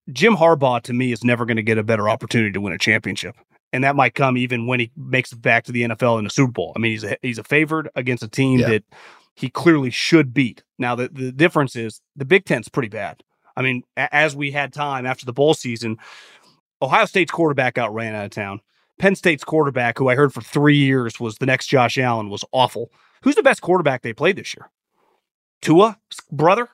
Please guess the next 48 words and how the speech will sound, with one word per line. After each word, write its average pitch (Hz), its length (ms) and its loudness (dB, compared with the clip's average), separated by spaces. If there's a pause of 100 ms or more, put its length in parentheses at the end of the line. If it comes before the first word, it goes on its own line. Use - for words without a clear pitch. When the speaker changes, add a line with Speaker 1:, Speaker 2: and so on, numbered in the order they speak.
Speaker 1:
I 139 80 -4
mean, 151 180 0
uh, 147 200 -8 (160)
Speaker 2:
Yeah, 165 180 2
I - 120 2
think, - 340 -2
I 123 100 0
think 139 220 2
so. 247 340 0 (140)
Speaker 1:
<laughs> - 160 -20
It's, 147 160 -6
it's 170 180 -10
not 190 180 4
Alabama's 160 580 -2
guy. 113 320 -4 (220)
So 165 300 4
the, 156 260 -6
the, 175 140 -10
the 156 160 0
only 226 400 0
saving 185 380 0
grace 165 340 0
why 151 120 2
I 139 40 -6
feel 165 220 -4
kinda 165 260 -2
good, 156 560 2
at 147 140 -6
least 156 160 -6
having 143 260 0
a 127 60 -8
chance, 208 500 -2 (480)
is, 185 160 2
like, 175 160 2
th-, 285 160 -10
this 285 160 0
offense 185 400 4
is 147 140 -4
pretty 120 180 -4
special. - 400 -8 (140)
I 143 40 -6
mean, 151 120 -2
Penix 208 360 0
is, 127 320 -10 (500)
when 175 140 0
the 170 80 -2
dust 190 240 2
settles, 131 500 -2